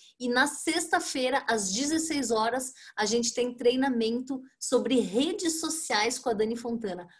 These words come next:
Como é que a gente se porta nas redes sociais? Anotem aí na agenda de vocês, é muito importante se capacitar. E eu desejo aí que Deus abençoe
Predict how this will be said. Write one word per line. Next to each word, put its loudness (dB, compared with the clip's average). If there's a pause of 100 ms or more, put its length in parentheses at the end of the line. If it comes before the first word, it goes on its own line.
Como -2
é 2
que -4
a 0
gente -4
se -8
porta 4 (280)
nas 0
redes 4
sociais? -4 (200)
Anotem 2
aí -2
na 0
agenda 0
de -2
vocês, 2
é -4
muito -2
importante -2
se -6
capacitar. -2 (240)
E -2
eu 8
desejo 8
aí 2 (120)
que -6
Deus 8
abençoe 4